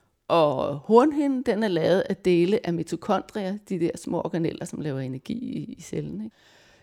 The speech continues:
Så, så har den lavet et øje. Og det her øje, man ved, at den reagerer på lys, og man ved, at den kan se. Det er der nogle svenskere, der har lavet, øh, undersøgelser over. Men man ved ikke, hvor meget den kan se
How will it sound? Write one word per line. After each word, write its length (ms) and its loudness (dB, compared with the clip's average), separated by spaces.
Så, 180 -2
så 120 0
har 100 2
den 100 0
lavet 420 6
et 180 -8
øje. 380 4
Og 180 -4
det 100 4
her 260 4
øje, 300 6
man 320 0
ved, 200 10
at 200 -2
den 160 -2
reagerer 300 2
på 140 -6
lys, 320 -2
og 120 -6
man 200 0
ved, 120 6
at 120 -2
den 120 -2
kan 140 -8
se. 440 -2
Det 80 -2
er 40 0
der 80 2
nogle 200 -2
svenskere, 420 -6
der 120 -4
har 200 -4
lavet, 340 -6
øh, 480 -10
undersøgelser 540 -6
over. 200 -4
Men 400 2
man 160 2
ved 140 4
ikke, 200 0
hvor 100 2
meget 260 2
den 80 -4
kan 120 -6
se 260 -6